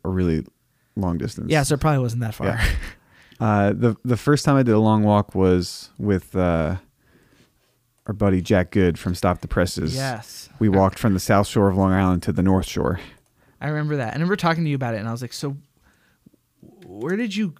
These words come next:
Speaker 2: go, and then where did you end up?" And it, you were like, "Well, we just got, like, a piece of pizza or something." And I was like, "Whoa."
Speaker 1: Yeah, we didn't have, like, smartphone, G P S or anything like that. Um, we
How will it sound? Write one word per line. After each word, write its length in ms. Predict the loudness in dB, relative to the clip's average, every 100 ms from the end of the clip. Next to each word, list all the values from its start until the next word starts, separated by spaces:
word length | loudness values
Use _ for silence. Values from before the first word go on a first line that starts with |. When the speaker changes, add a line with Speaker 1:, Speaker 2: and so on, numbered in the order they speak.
| _
Speaker 2:
go, 540 | -4 -2 0 0 -2 -2
and 140 | -2
then 120 | 0 2
where 120 | 2
did 160 | 2 2
you 140 | 0 0
end 200 | -2 0
up?" 300 | 0 -2 -4
And 220 | -6 -6 -12 -12 -2
it, 160 | 2
you 80 | 4
were 80 | 4
like, 160 | 2
"Well, 120 | 2 0
we 60 |
just 140 | -2 -2
got, 80 |
like, 140 | -2 0
a 20 |
piece 160 | -2 -2
of 80 |
pizza 240 | -2 -2 -2
or 60 |
something." 340 | -2 -4 -6 -8
And 80 | -8
I 60 |
was 120 | -12 -14
like, 100 | -20 -18
"Whoa." 440 | -14 -14 -14 -10 2
Speaker 1:
Yeah, 100 | 4
we 140 | 8
didn't 180 | 8 8
have, 640 | 6 6 4 0 -8 -20 _ 0
like, 300 | 2 4 0 _ _ _ _ _ _ _ _ _ _
smartphone, 1080 | -10 0 0 2 2 4 4 2 0 -6 -16 -12
G 140 | -2 0
P 180 | 4 4
S 280 | 4 0
or 60 | -2
anything 240 | 0 0
like 160 | 0 0
that. 320 | 2 2 0 _ _ -4
Um, 500 | -2 -2 -4 -8 -12 _ _ _ _ _ _ _ _ -4
we 560 | 0 2 2 0 -2